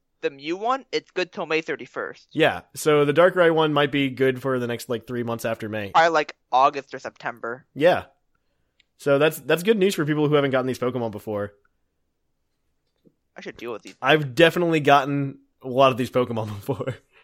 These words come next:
Speaker 2: I have so many extras of all of these Pokemon. Oh, man. All right. So that's it for the big hitting news, I think, this week. There hasn't,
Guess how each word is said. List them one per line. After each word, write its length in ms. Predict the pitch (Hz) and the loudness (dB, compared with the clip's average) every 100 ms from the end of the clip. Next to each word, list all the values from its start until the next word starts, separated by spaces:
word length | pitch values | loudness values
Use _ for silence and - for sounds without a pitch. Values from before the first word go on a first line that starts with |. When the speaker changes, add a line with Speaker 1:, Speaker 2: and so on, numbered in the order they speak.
| _ _ _ _ _ - | _ _ _ _ _ -6
Speaker 2:
I 100 | 135 | 0
have 180 | 151 151 | 2 0
so 240 | - 160 | 2 4
many 300 | 160 147 147 | 6 6 6
extras 440 | 131 131 - 110 110 | 4 2 0 -2 -2
of 100 | 107 | -2
all 200 | 110 110 | 0 0
of 120 | 107 | -2
these 160 | 113 - | -8 -6
Pokemon. 600 | 113 120 - 110 113 110 _ _ _ _ _ _ _ _ _ _ _ _ _ _ - | -8 -8 -10 -14 -14 -16 _ _ _ _ _ _ _ _ _ _ _ _ _ _ -4
Oh, 220 | 127 135 | 0 0
man. 360 | 120 95 92 90 _ _ _ _ _ _ - | 0 -4 -6 -10 _ _ _ _ _ _ 0
All 240 | 151 147 | 2 4
right. 340 | 120 131 123 - | 4 2 2 0
So 140 | 160 | 4
that's 240 | 170 254 - | 6 6 2
it 180 | 254 - | -2 -2
for 480 | 185 185 180 160 143 151 _ | 0 2 2 0 -2 -14 _
the 460 | 160 135 147 139 131 | -8 0 2 4 2
big 380 | 113 156 156 127 | 0 0 0 0
hitting 220 | 151 135 | -2 0
news, 240 | 127 117 | -2 -2
I 80 | 107 | -4
think, 180 | 113 95 | -6 -10
this 160 | 101 | -10
week. 220 | 104 92 - | -10 -10 -2
There 160 | 135 | 2
hasn't, 340 | 156 160 156 | 4 2 -2